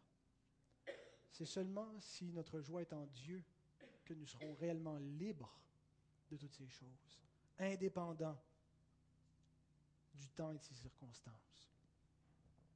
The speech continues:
Maintenant, comment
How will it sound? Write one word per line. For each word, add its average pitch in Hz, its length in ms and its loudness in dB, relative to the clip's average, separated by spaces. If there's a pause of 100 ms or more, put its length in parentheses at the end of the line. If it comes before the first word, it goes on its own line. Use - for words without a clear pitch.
(760)
Maintenant, 185 540 6 (920)
comment 226 460 6